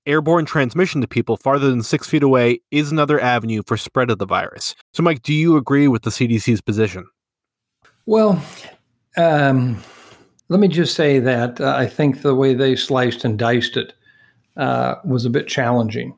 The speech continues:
Speaker 2: And what I mean by that is, you know, they did acknowledge that the aerosol or airborne transmission route occurs, meaning these fine particles that float in the air.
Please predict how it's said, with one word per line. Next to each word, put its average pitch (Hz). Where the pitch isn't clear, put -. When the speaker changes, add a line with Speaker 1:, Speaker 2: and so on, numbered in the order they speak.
Speaker 2:
And 139
what 156
I 147
mean 180
by 123
that 120
is, 143
you 165
know, 131
they 143
did 147
acknowledge 120
that 131
the 127
aerosol 135
or 123
airborne 123
transmission 120
route 113
occurs, -
meaning 123
these 113
fine 135
particles 123
that 123
float 123
in 117
the 120
air. 131